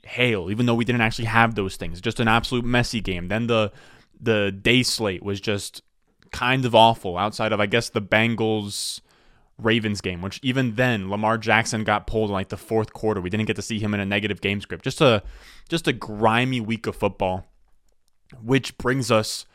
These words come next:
to a place where we thrive in that kind of environment, the basement.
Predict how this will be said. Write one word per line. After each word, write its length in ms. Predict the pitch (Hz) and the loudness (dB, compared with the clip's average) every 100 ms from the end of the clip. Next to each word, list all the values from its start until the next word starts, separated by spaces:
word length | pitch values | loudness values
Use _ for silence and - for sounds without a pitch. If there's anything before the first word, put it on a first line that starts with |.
| _ _ - | _ _ -10
to 420 | - 120 107 101 _ _ _ _ _ _ _ _ - | -2 0 0 -4 _ _ _ _ _ _ _ _ -2
a 80 | 113 | 0
place 320 | - 139 127 | 2 0 0
where 80 | 127 | -2
we 140 | 120 | -2
thrive 460 | 104 107 104 110 107 | -4 -2 2 4 2
in 80 | 104 | 0
that 180 | 101 | 0
kind 240 | - 104 101 | -2 -4 -2
of 80 | 95 | -4
environment, 600 | 92 95 95 87 80 - | 0 4 4 0 -6 0
the 120 | 101 | 0
basement. 560 | 95 95 95 - 82 | 2 -2 -2 -8 -10